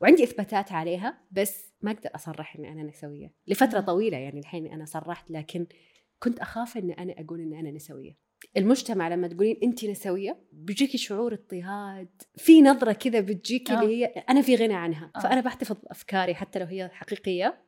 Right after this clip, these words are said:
Speaker 1: وفعالة لنفسي.
Speaker 2: أنا ما كنتش بحس كده، ما أعرفش، يمكن كمان ليه علاقة بالبيئة. زي ما أنتِ قلتي برضو، يعني أنا كبرت بعد كده اكتشفت إنه اللي أنا كنت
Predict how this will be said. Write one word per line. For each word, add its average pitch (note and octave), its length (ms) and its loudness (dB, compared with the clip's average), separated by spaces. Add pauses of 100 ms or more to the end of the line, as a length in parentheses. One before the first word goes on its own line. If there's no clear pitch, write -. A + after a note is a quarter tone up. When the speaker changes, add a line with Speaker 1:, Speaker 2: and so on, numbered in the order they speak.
(120)
Speaker 1:
وفعالة E3 720 -2 (220)
لنفسي. D#3+ 360 -8 (300)
Speaker 2:
أنا E4+ 180 8
ما A#3 360 4
كنتش C#4 420 -4
بحس B3 320 -8
كده، B3 280 0 (220)
ما F#3+ 100 -10
أعرفش، G3+ 260 -6
يمكن A#3 300 -2 (100)
كمان G#3+ 200 -6
ليه A#3 100 -2
علاقة A3 260 -2
بالبيئة. G3 500 -6 (120)
زي B3 180 10
ما D4+ 60 12
أنتِ D4+ 120 6
قلتي B3 200 0
برضو، F#3+ 280 -8
يعني F3 240 -6
أنا G3+ 300 -4
كبرت A3+ 640 -4 (160)
بعد G3 160 2
كده D4 120 4
اكتشفت D#4+ 380 0
إنه A3+ 180 2
اللي G#3+ 140 2
أنا D#4 120 6
كنت B3+ 420 -4